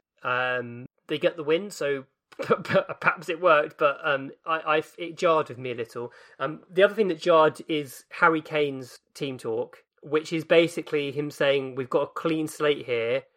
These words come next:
and then multiple F-bombs were <laughs> dropped. Uh, and it,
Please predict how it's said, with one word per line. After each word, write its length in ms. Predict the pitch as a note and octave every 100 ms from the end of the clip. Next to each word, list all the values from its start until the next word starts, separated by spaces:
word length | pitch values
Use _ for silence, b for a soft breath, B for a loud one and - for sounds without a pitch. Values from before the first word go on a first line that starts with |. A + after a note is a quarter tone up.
| _ -
and 160 | C#3+ C3+
then 300 | C3+ C3+ C#3+
multiple 540 | D3 C#3+ - C#3 C3+
F-bombs 480 | A#2+ - B2 B2 B2
were 80 | D3
<laughs> 140 | -
dropped. 400 | D#3+ C#3 - - B B -
Uh, 360 | D3 D3+ C#3+ D3
and 160 | D3
it, 100 | D#3+